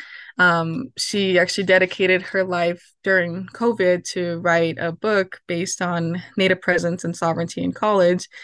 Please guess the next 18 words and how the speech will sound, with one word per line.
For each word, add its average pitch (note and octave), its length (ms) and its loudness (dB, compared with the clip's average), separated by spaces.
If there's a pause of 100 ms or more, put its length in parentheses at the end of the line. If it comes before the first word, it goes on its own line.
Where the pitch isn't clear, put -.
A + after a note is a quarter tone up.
(280)
And F3+ 300 4
that's F3 160 2
the F3+ 40 -8
title F3 300 0
of E3 60 -6
the F3+ 80 -2
name. F3+ 600 -4
It F3 340 2
is F#3 140 0
also F3 280 -2
about E3+ 260 -2
sustaining F3 440 -4
Indigenous F3 580 -2
weapons F#3 440 0
to - 80 -6
defeat F3 400 -4
systemic - 460 -2
monsters. - 800 -2